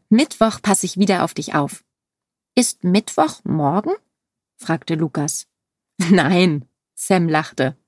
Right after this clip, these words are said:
"aber schon sehr bald, okay?" "Und dann hüpfen wir wieder?" "Wir alle zusammen, versprochen."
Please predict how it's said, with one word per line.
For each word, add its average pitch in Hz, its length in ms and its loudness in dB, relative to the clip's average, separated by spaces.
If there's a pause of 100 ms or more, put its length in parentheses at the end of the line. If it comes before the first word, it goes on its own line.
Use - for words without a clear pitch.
(100)
"aber 160 200 0
schon 156 260 0
sehr 180 260 2
bald, 165 420 -2
okay?" 165 400 -2 (600)
"Und 240 220 2
dann 262 260 2
hüpfen 285 400 0
wir 311 140 0
wieder?" 339 240 0 (1000)
"Wir 180 260 4
alle 208 240 2
zusammen, 175 480 0 (260)
versprochen." - 640 -2